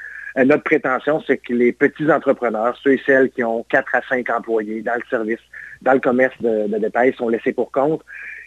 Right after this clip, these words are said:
Et eux, peut-être, ne seront pas prêts et disponibles, euh, lors de la reprise parce qu'ils vont tout simplement fermer leur entreprise, mettre la clé dans la porte. Donc, c'est un stress pour eux, mais c'est aussi un stress pour les travailleurs qui travaillent dans ces entreprises et qui se demandent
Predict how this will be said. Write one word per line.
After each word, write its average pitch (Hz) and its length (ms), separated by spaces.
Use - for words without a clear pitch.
Et 147 160
eux, 180 100
peut-être, 175 400
ne 175 140
seront 135 260
pas 131 160
prêts 151 400
et 127 140
disponibles, 123 680
euh, 110 380
lors 123 180
de 120 60
la 113 140
reprise 107 400
parce 131 100
qu'ils 120 160
vont 117 80
tout - 120
simplement 120 380
fermer 139 360
leur 127 200
entreprise, 120 420
mettre 127 200
la 120 80
clé 131 140
dans 117 100
la 107 80
porte. 147 240
Donc, 120 260
c'est 131 140
un 156 100
stress 220 320
pour 175 200
eux, 240 80
mais 143 120
c'est 226 60
aussi 208 240
un 240 120
stress 240 280
pour 185 100
les 165 100
travailleurs 175 440
qui - 260
travaillent 202 400
dans 208 140
ces 170 120
entreprises 170 460
et 151 60
qui 151 140
se 139 40
demandent 160 360